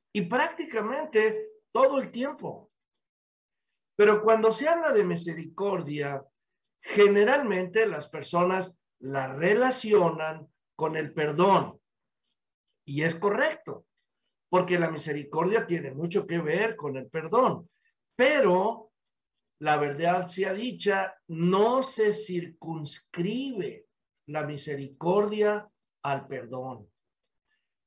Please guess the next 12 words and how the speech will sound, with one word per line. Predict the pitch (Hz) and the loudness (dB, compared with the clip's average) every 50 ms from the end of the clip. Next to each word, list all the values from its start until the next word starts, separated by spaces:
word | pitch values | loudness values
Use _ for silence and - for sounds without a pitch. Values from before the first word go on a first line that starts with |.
| _ _ _ _ _ _ _ _ | _ _ _ _ _ _ _ _
En | - 180 190 | 2 4 6
la | 202 208 208 | 6 6 4
Biblia, | 233 302 330 330 262 208 180 175 175 175 170 180 175 - - _ _ _ _ _ _ _ _ _ | 4 2 -2 -4 -2 0 2 4 4 4 4 2 0 -4 -12 _ _ _ _ _ _ _ _ _
esta | - 254 - - - 302 | -8 -8 -6 -6 -4 -4
hermosa | 277 233 226 233 262 262 240 262 254 | -4 -2 0 0 0 0 -2 -4 -4
cualidad | - 202 190 180 175 170 165 175 185 196 196 208 208 208 208 - - _ _ _ _ _ _ _ _ _ _ _ _ _ _ | -2 0 0 0 2 0 0 0 0 2 2 0 0 -2 -4 -10 -18 _ _ _ _ _ _ _ _ _ _ _ _ _ _
tiene | - 202 220 240 254 254 254 254 240 214 | -6 -2 0 0 2 0 0 -2 -2 -4
dos | 185 170 165 160 165 226 254 269 302 311 311 311 - - - - _ _ _ _ _ _ _ _ _ _ _ _ _ - | -6 -8 -8 -2 0 2 4 4 2 2 -2 -4 -8 -12 -16 -18 _ _ _ _ _ _ _ _ _ _ _ _ _ -4
elementos | 180 170 165 165 160 156 160 190 214 233 247 254 - - - 220 214 208 - - - - - - _ | -2 -2 -2 -2 -4 -4 -2 -2 0 0 0 -2 -4 -4 -4 -4 -2 -4 -6 -8 -12 -14 -16 -18 _
que | - 170 160 | -10 -8 -8
la | 151 151 147 143 - | -6 -6 -8 -8 -8
componen. | - 139 135 120 - - - 147 147 143 143 139 131 117 101 92 87 | -8 -10 -10 -10 -12 -14 -12 -10 -8 -8 -8 -10 -10 -12 -16 -20 -20